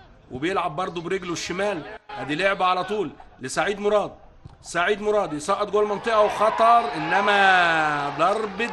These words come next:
جزاء، ضربه جزاء. مين؟ احمد رؤوف. ادي احمد الغندور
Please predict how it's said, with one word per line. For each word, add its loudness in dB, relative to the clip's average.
جزاء، 2
ضربه 2
جزاء. 0
مين؟ -6
احمد -2
رؤوف. -4
ادي -4
احمد -4
الغندور -6